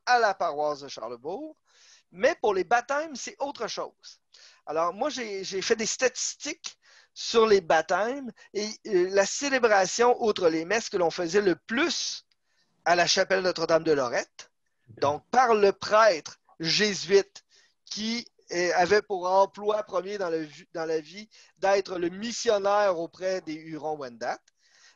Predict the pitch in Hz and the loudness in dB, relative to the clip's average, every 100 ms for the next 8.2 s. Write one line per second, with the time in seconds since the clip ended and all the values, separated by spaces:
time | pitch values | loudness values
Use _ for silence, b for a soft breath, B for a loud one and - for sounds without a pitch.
0 | - 180 233 370 381 _ _ _ _ _ | -14 0 2 2 -4 _ _ _ _ _
1 | _ _ _ - - 285 294 214 220 214 | _ _ _ -12 -10 -4 0 2 4 2
2 | - 294 - 247 220 208 285 240 202 - | 2 -4 -6 -12 -12 -12 -12 -4 -4 -2
3 | 302 339 285 247 349 330 220 _ _ - | -4 -2 -4 -6 -6 -8 -10 _ _ -6
4 | 185 185 196 165 208 220 143 _ _ _ | -4 2 2 4 0 0 -8 _ _ _
5 | _ _ - 151 254 311 _ _ - 196 | _ _ -8 -6 -6 -8 _ _ -2 -2
6 | 196 156 262 - 220 240 269 226 214 202 | 0 -2 -4 -4 -6 0 2 2 -2 -6
7 | 185 247 277 - 233 226 320 269 - 220 | -6 -4 -4 -4 -4 -4 -8 -6 -6 -6
8 | - | -8